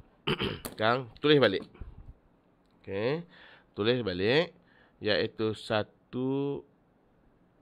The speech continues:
yang kita nak buat ni yang atas kan. Yang atas kosong satu, ni belum. Tiga per lima, okey.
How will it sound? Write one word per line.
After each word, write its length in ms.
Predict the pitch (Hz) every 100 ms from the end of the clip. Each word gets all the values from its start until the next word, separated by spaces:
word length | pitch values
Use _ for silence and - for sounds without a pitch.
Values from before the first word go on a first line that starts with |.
| _ _ - - _ _ _ _ -
yang 180 | 95
kita 220 | 92 98 98
nak 180 | 95 80
buat 240 | 101 104 -
ni 240 | 117 117 - -
yang 140 | 104 95
atas 320 | 101 - 107
kan. 240 | 120 90 - - - - -
Yang 180 | - 90 92
atas 300 | - 113 117 -
kosong 800 | 98 90 - 117 127 147 175 202 - _ _ _ -
satu, 840 | - - 101 - - 113 113 139 156 143 -
ni 160 | 85 85
belum. 400 | 87 95 120 139 - - _ - _ _ _ _ _ _ _ _ _ -
Tiga 560 | 123 117 117 139 147
per 400 | 156 - 127 117
lima, 760 | 110 95 87 92 95 113 143 151 - _ _ _ - -
okey. 400 | 92 90 123